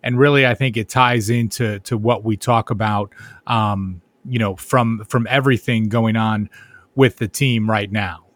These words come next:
And, you know, as we, as we talk about this, right, I think in a lot of ways, I, I don't wanna spend too much time talking about Tuesday's game, 'cause I think, like most fans, it's one of those pieces you,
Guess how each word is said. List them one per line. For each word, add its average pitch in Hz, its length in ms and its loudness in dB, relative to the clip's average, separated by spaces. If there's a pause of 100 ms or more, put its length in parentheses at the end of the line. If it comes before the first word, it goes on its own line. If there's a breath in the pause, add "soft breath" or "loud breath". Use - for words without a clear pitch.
And, 120 480 0
you 139 100 -2
know, 117 220 0
as 143 340 0
we, 135 360 2
as 139 260 2
we 131 160 0
talk 135 340 4
about 104 380 -2
this, 101 320 -8
right, 110 240 0
I 107 100 -6
think 120 280 -8
in 107 100 -2
a 104 40 -4
lot 110 300 2
of 110 140 -2
ways, 104 440 -4 (500 loud breath)
I, 131 160 -2
I 151 80 2
don't 196 100 4
wanna 180 160 4
spend 123 280 -2
too 147 220 0
much 151 260 0
time 143 280 0
talking 135 380 0
about 123 260 0
Tuesday's 123 500 -2
game, 120 360 -2
'cause 107 180 -4
I 104 80 -2
think, 135 280 -6
like 113 200 0
most 110 480 -2
fans, 120 340 -2
it's 104 160 -8
one 120 140 -2
of 113 120 -2
those 113 220 -2
pieces 113 560 -4
you, 101 280 -6